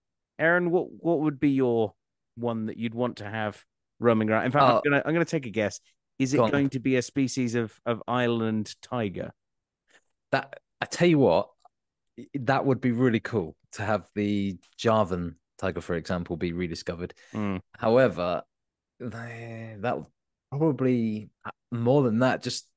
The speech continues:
Speaker 2: just, uh, yeah, th-, I, I mean, Javan tiger is a good one. Now that you've s-,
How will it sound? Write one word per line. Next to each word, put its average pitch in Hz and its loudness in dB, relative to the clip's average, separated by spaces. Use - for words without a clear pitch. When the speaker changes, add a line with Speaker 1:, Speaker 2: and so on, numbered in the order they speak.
Speaker 2:
just, - -4
uh, 107 2
yeah, 120 4
th-, - -8
I, - -2
I 120 2
mean, 120 0
Javan 131 0
tiger 123 -2
is 95 -6
a 98 -10
good 110 -4
one. 98 -2
Now 117 2
that 95 -4
you've 101 -8
s-, - -16